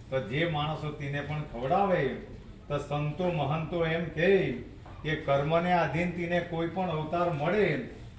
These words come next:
તેને જન્મો જન્મ સુધી પણ અન્નદાનની એને ચિંતા કરવાની નથી. ભગવાને આપ્યું છે તો ખવડાવવાનું આ જીવોને, એનું અનંત પુણ્ય છે. અને ભગવાન એટલા દયાળુ છે કે એનું અનંત ગણું કરીને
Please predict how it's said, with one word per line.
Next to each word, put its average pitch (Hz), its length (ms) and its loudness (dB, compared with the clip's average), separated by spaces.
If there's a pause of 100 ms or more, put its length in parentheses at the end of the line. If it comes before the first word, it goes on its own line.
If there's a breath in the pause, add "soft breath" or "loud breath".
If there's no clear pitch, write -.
તેને 160 300 0
જન્મો 147 420 0
જન્મ 156 280 -2
સુધી 147 280 -4
પણ 151 200 -4
અન્નદાનની 135 540 -2
એને 131 100 -4
ચિંતા 123 640 -4
કરવાની - 440 2
નથી. - 540 4 (1200)
ભગવાને 170 420 6
આપ્યું 170 420 2
છે 226 260 2 (760)
તો 123 80 -6 (100)
ખવડાવવાનું 120 640 0
આ 117 40 -2
જીવોને, 110 460 -6
એનું 165 360 0 (360)
અનંત 143 340 -4
પુણ્ય 226 400 -6
છે. 196 180 -10 (580)
અને 147 420 -2 (460)
ભગવાન 127 440 2
એટલા 156 320 -2
દયાળુ 147 480 2
છે 147 240 0
કે 139 80 -4
એનું 139 320 -2
અનંત 127 240 -6
ગણું 117 340 -6
કરીને 120 360 -6